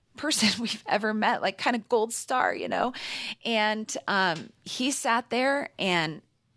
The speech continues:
just shook his head. He said, "It doesn't matter because they're just investments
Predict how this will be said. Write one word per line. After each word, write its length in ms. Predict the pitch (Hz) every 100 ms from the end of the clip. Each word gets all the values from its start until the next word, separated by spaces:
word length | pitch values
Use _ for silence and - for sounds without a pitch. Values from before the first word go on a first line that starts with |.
| _
just 240 | - 196 -
shook 220 | - 233
his 200 | 240 -
head. 160 | 220 220
He 120 | 190
said, 220 | 165 156 - - -
"It 160 | - -
doesn't 300 | 294 262 175
matter 420 | 262 302 165 - _ _ _ _ -
because 320 | 240 262 214
they're 220 | - 254
just 280 | 247 277 -
investments 920 | 240 208 226 - 196 170 - - -